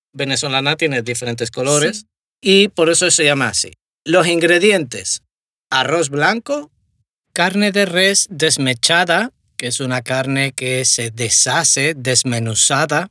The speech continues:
Speaker 1: para rellenos, frijoles negros o caraotas, porque en Venezuela al frijol negro se le llama caraota.
Speaker 2: Ah, sí.
Speaker 1: Ujú.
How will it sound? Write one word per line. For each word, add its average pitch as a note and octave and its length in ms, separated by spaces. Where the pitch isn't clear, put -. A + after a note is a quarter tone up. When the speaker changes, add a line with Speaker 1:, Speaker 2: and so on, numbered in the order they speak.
Speaker 1:
para A#2 240
rellenos, D3+ 920
frijoles D#3 640
negros G3+ 600
o D3+ 200
caraotas, D#3 920
porque A#2+ 420
en B2 160
Venezuela C3+ 640
al B2+ 580
frijol C3 420
negro C3+ 300
se E3 120
le B2 120
llama C#3+ 240
caraota. A2+ 640
Speaker 2:
Ah, A3+ 160
sí. A3 300
Speaker 1:
Ujú. B2 320